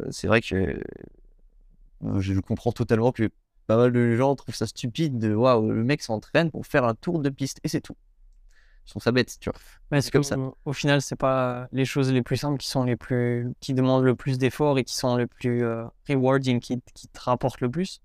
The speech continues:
Speaker 2: Peut-être qu'un tour de terrain, c'est plus que, que d'avoir un objectif, euh, super complexe et trop loin.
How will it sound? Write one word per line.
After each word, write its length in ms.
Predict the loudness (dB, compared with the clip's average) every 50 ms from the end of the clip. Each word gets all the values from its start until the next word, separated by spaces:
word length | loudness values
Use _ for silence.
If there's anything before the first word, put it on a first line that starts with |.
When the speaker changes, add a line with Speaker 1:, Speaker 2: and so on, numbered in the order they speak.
| _
Speaker 2:
Peut-être 200 | -2 -2 -2 _
qu'un 260 | 2 2 4 4 2 2
tour 180 | 2 2 2
de 60 | 2
terrain, 260 | 2 0 0 0 0 -2
c'est 140 | -2 -4
plus 240 | -4 -2 -4 -4 -2
que, 240 | 0 0 0 0 0 -4 _ _ _ _ _ _ _ _ _ -6
que 160 | 0 2 4
d'avoir 360 | 6 6 6 6 6 4 4 4
un 100 | 4 4
objectif, 540 | 4 2 2 0 0 0 -4 -4 -4 -2 -2
euh, 120 | -2 -2
super 440 | -2 -4 -6 -8 -6 -6 -6 -6 -4
complexe 580 | -6 -6 -2 0 0 0 0 -2 -4 -4 -4 -2
et 180 | 0 0 -2 -4
trop 220 | -6 -4 -2 -2
loin. 240 | 0 0 -2 -4